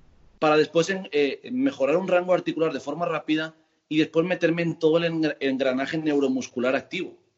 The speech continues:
Así entiendo yo. Ahora bien, terapias pasivas, por ejemplo,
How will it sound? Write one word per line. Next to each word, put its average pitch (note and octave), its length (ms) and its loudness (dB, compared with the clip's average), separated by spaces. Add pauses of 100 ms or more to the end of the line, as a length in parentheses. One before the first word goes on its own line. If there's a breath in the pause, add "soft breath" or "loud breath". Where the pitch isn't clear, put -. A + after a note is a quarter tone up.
(220)
Así B2+ 300 2
entiendo C#3+ 380 6
yo. C3+ 320 4 (500 soft breath)
Ahora E3+ 200 6
bien, D#3+ 280 4
terapias D3+ 400 -2
pasivas, E3 440 0
por D3+ 160 -6
ejemplo, E3 680 -2